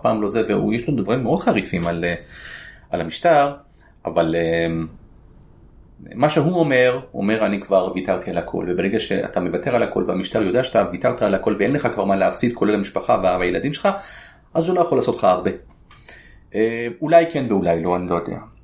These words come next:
מי שנמצא, אה, לעתים גם לצידו של, אה, מה-, של מוחמד נוריזאד הוא מוחמד מלקי, דוקטור מוחמד מלקי, אה, אה, אה, הנשיא הראשון של אוניברס-, אוניברסיטת טהרן אחרי מהפכת שבעים ותשע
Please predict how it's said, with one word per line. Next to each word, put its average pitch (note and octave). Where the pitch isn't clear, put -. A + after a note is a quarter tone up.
מי D3+
שנמצא, E3
אה, A2+
לעתים B2
גם C#3
לצידו A#2
של, A2
אה, G2+
מה-, G2+
של G#2
מוחמד G2+
נוריזאד G#2+
הוא C#3+
מוחמד G#2+
מלקי, G2
דוקטור B2+
מוחמד F#2
מלקי, E2+
אה, G#2+
אה, G2
אה, A2
הנשיא C#3
הראשון E3
של A#2+
אוניברס-, A#2+
אוניברסיטת A#2
טהרן B2
אחרי C#3
מהפכת G2
שבעים F#2+
ותשע F#3